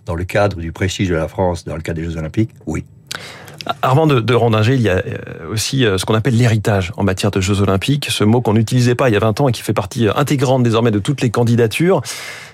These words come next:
Speaker 2: C'est du concret, cet héritage, c'est-à-dire ce que vont laisser les Jeux Olympiques. Euh, Coupe, Coupe du monde de rugby, c'est évidemment moins vrai,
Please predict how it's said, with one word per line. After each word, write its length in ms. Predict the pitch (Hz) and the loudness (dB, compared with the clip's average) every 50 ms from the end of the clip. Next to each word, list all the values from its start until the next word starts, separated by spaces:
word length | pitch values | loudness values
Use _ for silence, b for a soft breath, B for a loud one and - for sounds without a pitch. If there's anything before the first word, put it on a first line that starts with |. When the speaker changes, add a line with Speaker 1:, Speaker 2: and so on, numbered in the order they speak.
| B B _ - | B B _ -6
Speaker 2:
C'est 140 | - - 143 | -2 0 0
du 140 | 135 147 | 0 0
concret, 320 | - 160 147 143 - - - | 2 2 2 2 2 0 0
cet 240 | - 143 127 - 160 | 0 -2 0 0 0
héritage, 420 | 147 143 143 127 - 160 165 - | 2 2 0 2 2 0 0 2
c'est-à-dire 160 | 131 131 120 | 0 0 -2
ce 60 | - | 0
que 100 | - - | 0 0
vont 340 | 135 120 113 113 113 127 135 | 2 2 0 0 0 0 2
laisser 600 | 131 135 143 135 - - - 160 160 175 180 175 - | 2 2 2 2 0 0 0 0 2 2 0 -2 -2
les 220 | - 110 120 120 | -2 0 0 2
Jeux 220 | 117 110 131 123 127 | 2 2 2 2 2
Olympiques. 580 | 123 123 123 120 - - 156 175 185 147 - | 2 2 2 0 0 0 0 0 0 0 0
Euh, 200 | 104 98 95 90 | 0 2 2 0
Coupe, 160 | 90 - - - | -2 -6 -12 -10
Coupe 160 | - - 110 113 | -4 0 2 2
du 80 | 117 | 4
monde 160 | 117 117 113 | 4 4 4
de 60 | 107 104 | 4 4
rugby, 240 | 107 110 127 139 | 4 4 2 2
c'est 120 | 127 - 110 | 0 0 0
évidemment 300 | 104 104 104 107 113 110 | 2 2 2 2 2 2
moins 240 | 107 104 113 117 117 | 2 2 2 2 2
vrai, 240 | 123 135 160 175 | 2 2 2 0